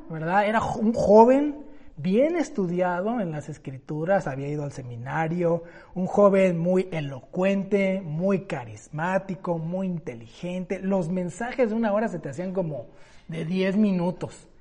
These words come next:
¿sí? Estabas como que esperando que ya se, llegara el domingo para que escuchar lo que tenía que, que decir ese día, ¿no? Ahora,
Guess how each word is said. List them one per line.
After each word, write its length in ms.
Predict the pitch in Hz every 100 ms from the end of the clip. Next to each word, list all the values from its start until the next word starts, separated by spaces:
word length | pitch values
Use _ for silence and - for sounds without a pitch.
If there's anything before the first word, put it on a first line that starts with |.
| -
¿sí? 320 | - 151 175 175
Estabas 360 | - 208 254
como 280 | 196 175 160
que 80 | 160
esperando 800 | - - 139 139 160 208 214 -
que 140 | 160
ya 220 | 156 196 - -
se, 200 | - 170
llegara 380 | 165 170 160 233
el 60 | 226
domingo 400 | 190 208 226 226
para 280 | 147 151
que 280 | - 156 147 -
escuchar 520 | 160 - 151 180 208
lo 140 | 190
que 80 | 160
tenía 440 | 151 151 170 180
que, 280 | 175 165 160 - - -
que 140 | 180
decir 300 | 160 160 180
ese 220 | 175 180 165
día, 280 | 202 202
¿no? 320 | 151 190 247 - - - - -
Ahora, 640 | 190 247 247 - - -